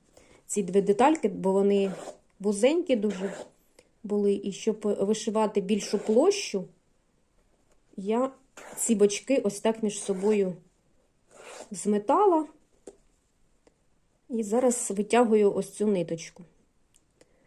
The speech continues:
Що мені, е, сьогодні ще предстоїть? Я, е,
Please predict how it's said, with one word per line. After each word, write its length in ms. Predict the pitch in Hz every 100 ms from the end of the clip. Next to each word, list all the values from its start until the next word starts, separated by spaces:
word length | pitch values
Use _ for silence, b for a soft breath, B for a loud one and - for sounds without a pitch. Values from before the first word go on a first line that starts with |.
| b b b _ _ _ _ - - - - - - _ _ _ _ _ _ _ _ _ B B B B
Що 220 | - 311
мені, 340 | 339 277 247 - -
е, 180 | 214
сьогодні 440 | 208 220 240 262 233
ще 200 | - 226
предстоїть? 800 | 226 208 - 214 175 156 160 190
Я, 360 | 208 240 233 220 - _ _ _ _ _ _ _ _ _ _ - - -
е, 240 | 202 196